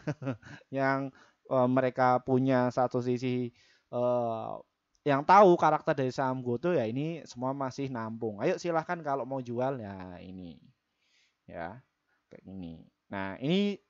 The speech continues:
bisa kalian pertimbangkan. Nah, kira-kira siapa, Pak, yang ngeguyur tadi?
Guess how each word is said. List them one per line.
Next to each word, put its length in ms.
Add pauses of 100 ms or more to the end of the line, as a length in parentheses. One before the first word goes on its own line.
(220)
bisa 400
kalian 320
pertimbangkan. 640
Nah, 200
kira-kira 600
siapa, 320
Pak, 160
yang 240
ngeguyur 400
tadi? 400